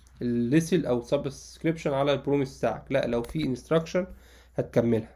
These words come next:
تعالى كده مثلًا اعمل هنا مثلًا لوج، تمام،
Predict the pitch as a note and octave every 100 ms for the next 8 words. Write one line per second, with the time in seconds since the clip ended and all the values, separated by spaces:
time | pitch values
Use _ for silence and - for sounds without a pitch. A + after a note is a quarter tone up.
0 | - A2 B2 A#2+ C#3 C3+ C#3 E3 G3 -
1 | - - - - - - - - - -
2 | - - - - C3+ A#2+ A#2 A#2 B2 B2
3 | C3+ B2 A#2+ D3+ F3 - - - - -
4 | - - - - - - - - - -
5 | _ - - A#2+ B2 C#3 G3